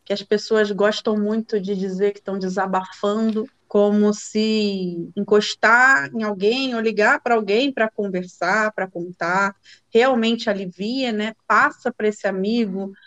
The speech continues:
é, divide com um amigo essa dor que a gente tá sentindo quando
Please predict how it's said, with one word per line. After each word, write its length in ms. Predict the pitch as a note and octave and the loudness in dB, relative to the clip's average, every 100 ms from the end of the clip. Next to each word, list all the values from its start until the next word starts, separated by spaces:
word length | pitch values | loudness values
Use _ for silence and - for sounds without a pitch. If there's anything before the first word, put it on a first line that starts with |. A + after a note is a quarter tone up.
| - _ - | -20 _ -6
é, 480 | F#3+ F#3+ F#3+ F#3 | -2 0 0 0
divide 480 | A3 G3+ G3 E4 B3 | 0 0 4 4 4
com 160 | B3 B3 | -2 -2
um 80 | A3+ | 0
amigo 420 | G#3 A#3+ D4 A#3 | 2 2 2 2
essa 200 | A3+ G3+ | 0 -2
dor 260 | G3 G#3+ | 0 -2
que 80 | G#3+ | -2
a 60 | G3+ | -6
gente 260 | F#3+ F#3+ | -6 -8
tá 100 | - | -10
sentindo 640 | F3+ - F3 - A#3+ B3+ G#3 | -12 -10 -10 -6 -2 -2 -4
quando 420 | - G3 F#3+ F#3+ | -2 -2 -2 -8